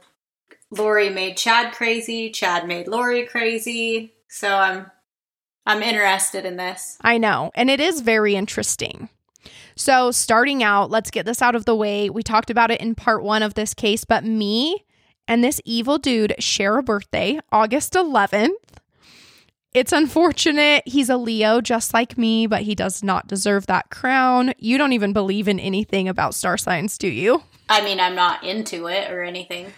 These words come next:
Speaker 2: So <laughs> he is the exact same as me, but not really. So Chad was born on August eleventh, nineteen sixty-eight in Provo, Utah,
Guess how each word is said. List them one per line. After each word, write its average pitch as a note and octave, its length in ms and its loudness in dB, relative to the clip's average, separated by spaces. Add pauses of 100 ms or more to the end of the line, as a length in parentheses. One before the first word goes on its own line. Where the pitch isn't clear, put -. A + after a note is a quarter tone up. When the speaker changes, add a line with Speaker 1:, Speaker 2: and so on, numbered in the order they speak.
Speaker 2:
So D4 480 4 (360)
<laughs> D#4 100 4 (720)
he F4 220 2
is F#4+ 260 0
the D4+ 360 -2
exact B3 440 0
same A#3 180 -2
as A3+ 140 -2
me, A3 120 -2
but G3 140 -4
not A#2+ 220 -6
really. - 280 -14 (440)
So C4 380 4 (300)
Chad C#4 380 2
was A#3 360 0
born A3+ 340 0
on G#3+ 280 -2
August G#3+ 440 -2
eleventh, A3 420 2 (100)
nineteen G#3+ 600 -4
sixty-eight A3 640 -2
in A3+ 180 -2
Provo, G#3+ 440 2
Utah, G3+ 520 0